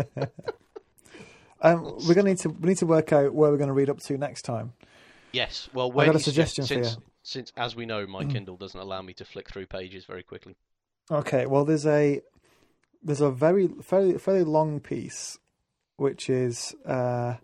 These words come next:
Speaker 1: well, a very long piece, actually, which is the account of a helicopter pilot, um, in, I think she's in Australia. She,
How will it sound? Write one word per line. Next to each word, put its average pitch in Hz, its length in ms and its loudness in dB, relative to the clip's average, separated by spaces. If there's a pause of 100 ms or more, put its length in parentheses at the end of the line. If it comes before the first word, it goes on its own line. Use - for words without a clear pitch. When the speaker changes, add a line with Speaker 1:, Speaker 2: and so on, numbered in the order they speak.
(540)
Speaker 1:
well, 131 120 -2
a - 20 -2
very 143 240 2
long 107 180 -4
piece, 117 240 -6
actually, - 380 -8
which - 240 -6
is 127 80 -4
the 131 220 0
account 151 480 2
of 131 100 2
a 127 180 2
helicopter 147 640 0
pilot, - 680 -4 (720)
um, 117 440 -2 (100)
in, 117 320 0
I 113 40 -2
think 170 220 0
she's 151 180 -4
in 135 60 -2
Australia. 127 800 0 (720)
She, 123 800 -4